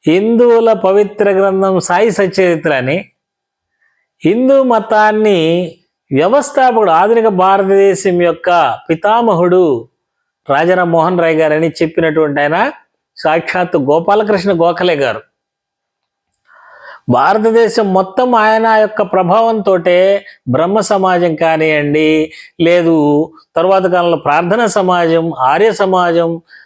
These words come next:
సత్యశోధక సమాజం, అలాగే హితకారిణి సమాజం, ఇటువంటి వాటన్నింటికి మూలం రాజారాం మోహన్ రాయ్. మీరు ఎక్కడికన్నా వెళ్ళండి, ఈ మూలాలన్నీ చివరికి రాజారాం మోహన్ రాయ్ దగ్గరికి వెళ్ళాల్సిందే.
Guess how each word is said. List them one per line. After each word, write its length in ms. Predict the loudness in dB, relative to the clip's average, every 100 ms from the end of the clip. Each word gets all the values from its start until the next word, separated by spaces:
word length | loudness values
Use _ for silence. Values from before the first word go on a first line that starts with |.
| -8 -6
సత్యశోధక 720 | -4 -4 -2 0 0 0 0
సమాజం, 520 | 0 0 0 0 -2 -4 -10 _ -20 -8
అలాగే 280 | -2 0 2
హితకారిణి 640 | 0 -2 -2 0 2 2
సమాజం, 400 | 0 0 0 0
ఇటువంటి 580 | 0 0 0 0 -2 0
వాటన్నింటికి 960 | 0 0 0 -4 -4 -2 0 0 0 -2
మూలం 420 | 0 0 2 0 0 -4 _ _ _ _
రాజారాం 380 | -4 0 0 0
మోహన్ 200 | 0 -2
రాయ్. 160 | -2 -2
మీరు 160 | -2
ఎక్కడికన్నా 520 | -2 -2 -4 -2 0 0
వెళ్ళండి, 520 | 2 0 2 2 0 -4 0
ఈ 80 | 0
మూలాలన్నీ 640 | 2 2 2 2 2 0
చివరికి 360 | 0 0 0 0
రాజారాం 400 | 0 2 0 0
మోహన్ 220 | 0 0
రాయ్ 120 | 0
దగ్గరికి 280 | 0 -2 -2
వెళ్ళాల్సిందే. 580 | 0 0 -2 -6 -8